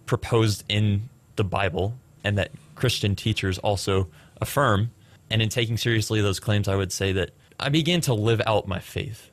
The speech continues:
to a greater degree in college. That's one of the reasons that has, uh, brought me here today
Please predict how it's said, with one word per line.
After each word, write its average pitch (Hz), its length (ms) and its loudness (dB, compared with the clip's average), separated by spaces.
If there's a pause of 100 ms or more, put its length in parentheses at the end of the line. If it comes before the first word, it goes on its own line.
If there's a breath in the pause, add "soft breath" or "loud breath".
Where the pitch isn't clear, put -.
to 117 140 -2
a 107 40 2
greater 98 300 -2
degree 92 500 -4
in 107 160 -2
college. 92 540 -2 (380 loud breath)
That's 117 200 0
one 170 140 4
of 156 60 4
the 113 80 4
reasons 104 340 0
that 101 160 2
has, 104 320 0
uh, 90 300 2 (340)
brought 110 200 2
me 113 100 0
here 104 160 0
today 95 480 0